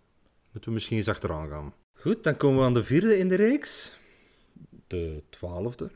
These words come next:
versie eigenlijk van deze Shadow Games. En, eh, met de subtitel Honeycomb en Hazelnut. Opnieuw, ja, hetzelfde uitzicht, hè. De kleur,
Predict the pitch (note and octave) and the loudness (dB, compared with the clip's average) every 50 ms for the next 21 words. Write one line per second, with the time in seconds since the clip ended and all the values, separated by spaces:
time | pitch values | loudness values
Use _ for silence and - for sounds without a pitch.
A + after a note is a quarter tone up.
0 | - _ _ _ _ _ _ - - _ _ - F#2+ A2 B2 B2+ - - - - | -20 _ _ _ _ _ _ -20 -20 _ _ -14 -8 -8 -8 -8 -8 -12 -12 -10
1 | - - B2+ C3+ C3+ C3+ C3 B2+ - - A2+ A2+ A#2 B2 A#2 A2+ G#2+ G#2 G#2+ G#2+ | -8 -8 -8 -6 -6 -8 -8 -10 -12 -12 -10 -8 -6 -6 -6 -6 -6 -4 -4 -2
2 | A2+ A2+ G#2 F#2+ G2+ G#2 G#2 G#2 G#2 G2+ G2+ F#2+ - - A2+ A2+ B2 A#2+ A#2 A2 | -2 -2 -4 -4 -4 -4 -4 -2 -2 -4 -4 -6 -6 -8 -6 -4 -4 -4 -4 -4
3 | A#2 B2 C3+ D#3 - - - _ _ _ _ - - _ _ - G2 G2 F#2+ G2 | -6 -6 -6 -10 -12 -16 -20 _ _ _ _ -20 -20 _ _ -10 -6 -4 -4 -2
4 | G2+ G2+ G2 G2 G2 G2 G2 G2 F#2+ F#2+ F#2+ F#2+ - _ _ _ _ _ _ _ | -2 -2 0 0 0 0 0 0 0 0 -2 -4 -8 _ _ _ _ _ _ _
5 | - G2 G2 - G#2+ G2+ G2 G2+ G#2+ - - - - C#3+ C#3 - - D3 - C3+ | -6 -6 -2 0 2 2 2 0 -2 -4 -8 -8 -6 -8 -8 -6 -6 -2 0 2
6 | B2+ B2 B2 B2 - - - - F2+ - D#3+ G#3 G3+ G3 G3+ - F3 F3+ F3+ F#3 | 2 2 0 -2 -10 -16 -12 -8 -4 -2 0 0 0 0 -2 -4 -6 -4 -4 -8
7 | - - - - - - C3 C#3 C#3+ C#3+ C3 G#2+ F#2 A2 B2 C3 A2+ A2 G2 F#2 | -10 -10 -12 -12 -8 -6 -4 -2 -2 -2 -2 -2 0 2 2 2 2 2 0 -2
8 | F2+ F2 E2 - - - - - - _ _ _ _ _ _ _ _ _ _ _ | -2 -4 -6 -8 -12 -20 -20 -20 -20 _ _ _ _ _ _ _ _ _ _ _
9 | _ _ _ _ _ _ _ _ - G2+ G#2+ - A#2 A2+ A#2 A#2+ B2 A#2+ A#2 G#2 | _ _ _ _ _ _ _ _ -4 -4 -4 -2 0 0 2 2 2 2 2 0
10 | F2 - - _ _ _ - _ _ _ _ _ _ _ - F2+ F2+ F2 - - | -4 -8 -14 _ _ _ -20 _ _ _ _ _ _ _ -12 -12 -12 -12 -12 -16
11 | _ _ _ _ - - - - - - A2 G#2 G#2 G2 F#2 F#2 F#2+ F#2 F#2 F2+ | _ _ _ _ -20 -20 -20 -16 -10 -6 -6 -4 -4 -6 -4 -4 -2 -2 -2 -2
12 | F2 F2 F2 - - F2 F2 E2+ - - - E2+ - - F2 - _ - - - | -4 -6 -8 -10 -12 -12 -12 -12 -12 -14 -18 -16 -14 -14 -14 -14 _ -20 -20 -20
13 | _ _ - F2+ - - G2 F#2 F#2+ F#2+ G2 F#2+ G2 F#2+ F#2+ F#2+ F#2+ F2+ | _ _ -14 -12 -10 -8 -6 -4 -2 -2 -2 0 0 -2 -2 -2 -2 -4